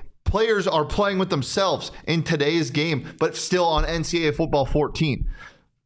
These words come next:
It, they will find a way, but there's a middle ground because that is Joe Schmo in the basement creating the roster. This is professionals in the industry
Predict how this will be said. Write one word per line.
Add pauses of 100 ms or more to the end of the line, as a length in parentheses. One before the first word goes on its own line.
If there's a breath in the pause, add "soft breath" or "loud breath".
(480)
It,
they
will
find
a
way,
but
there's
a
middle
ground (140 loud breath)
because (800 loud breath)
that
is
Joe
Schmo
in
the
basement
creating
the
roster. (240 loud breath)
This
is
professionals
in
the
industry